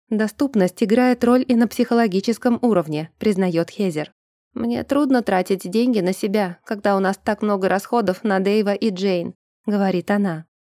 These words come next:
«Я не хочу, чтобы траты на моё здоровье ограничивали наши возможности материальной помощи им. Но в конечном счёте я вынуждена помогать себе, если хочу оказывать Джейн постоянную поддержку, в которой она нуждается.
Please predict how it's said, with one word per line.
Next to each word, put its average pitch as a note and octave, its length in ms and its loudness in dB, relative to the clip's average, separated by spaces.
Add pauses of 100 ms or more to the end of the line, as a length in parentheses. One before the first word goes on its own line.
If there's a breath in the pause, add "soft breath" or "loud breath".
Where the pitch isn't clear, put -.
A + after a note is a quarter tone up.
(160)
«Я A#3+ 220 -2
не A#3 100 0
хочу, C4+ 360 -2
чтобы G#3 300 -2
траты G#3 340 0
на F#3+ 100 2
моё G3 300 2
здоровье F#3+ 640 0
ограничивали G#3+ 720 0
наши G3 280 0
возможности F#3+ 640 0
материальной G#3 640 0
помощи F3 480 -2
им. E3+ 380 -4 (320)
Но B3+ 160 0
в C4+ 60 -8
конечном A#3 500 0
счёте G#3 520 0
я B3+ 180 2
вынуждена A3+ 500 2
помогать G#3+ 520 0
себе, A#3 360 -2 (100)
если A#3 280 -2
хочу A3+ 340 0
оказывать G3+ 600 0
Джейн A3 380 0
постоянную G#3+ 680 0
поддержку, A3 760 -2
в - 60 -20
которой G#3+ 400 0
она F#3+ 160 2
нуждается. F3 760 -4